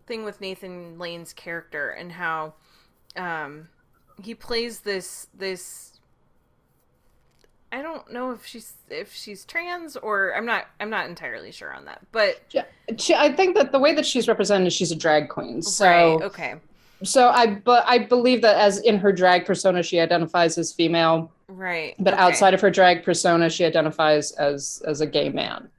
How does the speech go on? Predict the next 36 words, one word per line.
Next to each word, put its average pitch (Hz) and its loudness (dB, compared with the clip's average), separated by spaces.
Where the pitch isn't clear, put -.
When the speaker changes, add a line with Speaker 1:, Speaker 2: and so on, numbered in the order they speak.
Speaker 2:
Um, 151 -2
that's 247 4
my 339 6
understanding 220 4
based 190 2
upon 180 0
what 170 2
the - -2
film 170 2
shows. 170 2
The 214 2
film's 403 4
kind 240 2
of 196 4
nebulous 170 2
about 76 -4
it. - -12
Speaker 1:
It 302 -6
is, 233 -2
and 262 -8
I 302 -6
feel 392 -6
like 339 -6
if 220 -8
it 185 -8
were 190 -8
made 175 -12
today, 170 -6
it 185 -10
would 170 -14
be 175 -10
a 160 -10
little 147 -12
bit 147 -16
more 160 -14
definitive. 175 -12